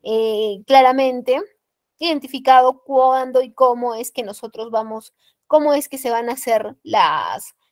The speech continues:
las compras, cuándo es que se van a realizar las compras,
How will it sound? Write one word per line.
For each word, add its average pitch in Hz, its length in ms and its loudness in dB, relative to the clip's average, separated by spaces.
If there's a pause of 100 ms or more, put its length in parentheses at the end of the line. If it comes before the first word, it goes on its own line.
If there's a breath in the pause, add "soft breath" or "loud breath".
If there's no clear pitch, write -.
(120)
las 240 200 -2
compras, 254 580 4
cuándo 269 420 0
es 240 140 -6
que 240 100 -18
se 240 140 -12
van 226 200 -4
a 226 40 -6
realizar 208 420 -12
las 202 220 -10
compras, - 480 -20